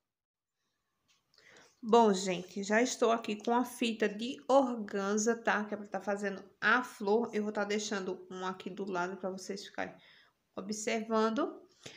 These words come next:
Essa fita aqui é a número nove. Aqui tem quatro centímetros de largura.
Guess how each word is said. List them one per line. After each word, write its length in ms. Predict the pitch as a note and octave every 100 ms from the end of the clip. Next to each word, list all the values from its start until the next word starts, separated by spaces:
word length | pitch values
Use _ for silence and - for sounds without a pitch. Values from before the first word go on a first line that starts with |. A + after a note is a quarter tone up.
| - - _ -
Essa 300 | C#4+ E4 G4
fita 300 | F#4+ C#4+ D4
aqui 420 | B3+ C#4 D4+ C#4 -
é 80 |
a 140 | A#3 A#3
número 680 | A#3 B3+ E4 G4+ C4+ A#3
nove. 1300 | A3+ G#3 G3 F#3 F3 F3 F3 F3+ G3+ B3+ G4+ - - _
Aqui 200 | G#3 - -
tem 140 | G3+
quatro 400 | G3+ F#3+ G3 G#3+
centímetros 880 | - G#3 G3+ G3+ F#3+ F#3 G3+ F#3+ F#3
de 400 | G3+ G#3+ G#3+ -
largura. 1160 | G3+ G3 F#3+ F#3+ F#3 F#3 F3+ F3 F#3 G3 C4